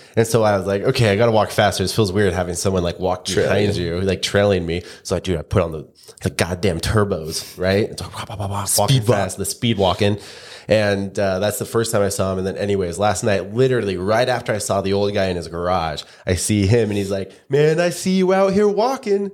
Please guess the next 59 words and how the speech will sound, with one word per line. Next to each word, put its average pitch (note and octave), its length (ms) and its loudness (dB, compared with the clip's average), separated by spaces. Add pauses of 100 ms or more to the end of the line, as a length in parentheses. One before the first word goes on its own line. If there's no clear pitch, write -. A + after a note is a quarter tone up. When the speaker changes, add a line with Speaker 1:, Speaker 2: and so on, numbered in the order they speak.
Speaker 1:
I C#3+ 60 2
was C#3 120 2
like, C#3+ 120 0 (200)
I C3 100 2
said, C3+ 360 -2 (260)
I C3 60 0
said, C3+ 260 0
"I G3+ 80 0
got G3+ 320 -2
goals G3 300 2
I C4+ 60 -2
gotta D#3+ 180 0
get D#3+ 140 -2
hit E3 200 -4
before F3 320 0
my C#3+ 80 0
birthday." E3 400 2
He's C3+ 140 0
like, A2 160 0
"There's G2+ 240 -4
nothing C#3+ 300 0
wrong D3+ 200 2
with D3+ 180 -2
that, D3+ 220 2
player." D#3 380 2 (340)
And A#2 120 0
I A#2+ 100 2
was A#2 140 -4
like, B2+ 220 0
"Yeah, D3 260 2
dog." D3 380 2 (160)
I B2 40 -2
was B2 80 0
like, B2 240 0
I - 60 -2
was A#2+ 80 0
like, B2 100 0
"I C3+ 60 2
hope D3+ 120 0
you E3 60 2
have D3+ 100 2
a C3 40 -2
great C3+ 240 0
night." C3+ 200 2
He's A#2 120 -2
like, B2+ 160 0
"You F#3+ 80 -2
too." F3 380 -2
So C3+ 180 -2
it's C3+ 100 -6
really F#3 260 4
funny D#3+ 360 2
that, A2+ 200 2
like, A#2+ 160 -2
we B2+ 140 -2
have, A#2+ 160 -4
like, A#2+ 340 -6
gym B2+ 380 -4
bros, G#2 480 -2